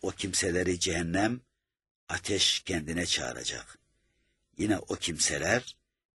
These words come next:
ve cema ve ev'a toplamışlardı, yığmışlardı, biriktirmişlerdi.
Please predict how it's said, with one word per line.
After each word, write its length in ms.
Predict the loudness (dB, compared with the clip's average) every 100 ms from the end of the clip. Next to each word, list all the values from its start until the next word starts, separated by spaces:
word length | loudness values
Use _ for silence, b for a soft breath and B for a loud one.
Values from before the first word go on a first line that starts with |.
| _
ve 140 | 2 4
cema 600 | 4 4 2 4 4 2 _ _ _ _ _ -6
ve 40 |
ev'a 680 | -4 -2 -2 -2 -6 -8 -10 _ _ _ _ _ 6
toplamışlardı, 1120 | 6 10 8 10 8 6 4 0 -6 -14 -16 _ _ _ _ _ 8
yığmışlardı, 880 | 12 12 12 8 10 10 10 2 2 8
biriktirmişlerdi. 1160 | 10 8 10 10 10 8 10 12 10 6 -8